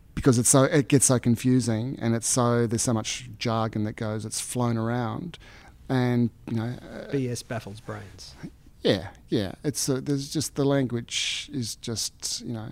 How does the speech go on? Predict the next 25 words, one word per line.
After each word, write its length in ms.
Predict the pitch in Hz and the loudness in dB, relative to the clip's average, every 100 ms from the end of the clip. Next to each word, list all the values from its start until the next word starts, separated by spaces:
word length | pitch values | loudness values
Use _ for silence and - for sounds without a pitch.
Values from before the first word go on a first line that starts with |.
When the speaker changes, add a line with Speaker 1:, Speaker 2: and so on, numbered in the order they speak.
| - | -8
Speaker 1:
it's 180 | 156 - | -6 -4
great. 260 | 175 113 | -4 -2
It's 220 | 143 127 | -2 -4
invented 540 | - 143 151 135 120 107 | -2 4 8 8 6 2
by 140 | 107 | 0
marketers 720 | 113 113 113 113 117 113 - | 0 0 -4 -6 -6 -6 -6
and 580 | 127 117 117 113 - - - | -4 -2 -2 -4 -8 -10 -4
digital, 360 | 110 113 107 - - - | -2 -2 -6 -12 -20 -12
digital 320 | 127 117 120 | -6 -4 -4
strategy 400 | 120 135 123 117 | -4 -2 -2 -2
companies 520 | 120 135 131 127 127 - | -2 0 2 2 2 0
to, 220 | 120 127 - | -4 -4 -4
to, 100 | 120 | -2
you 40 | |
know, 160 | 117 156 - | -2 -6 -2
to 80 | 135 | 0
make 200 | 131 - | 0 -2
sure 180 | 135 | -2
that, 140 | 117 120 - - - | -2 -6 -12 -20 -6
that 200 | 156 - | -4 4
people, 420 | 143 135 131 120 120 - - - - - | 6 8 6 4 2 -8 -16 -18 -18 2
you 80 | - | 4
know, 60 | 120 | 4
to, 240 | - 170 | 4 2
to, 420 | 156 147 131 135 | 8 10 12 10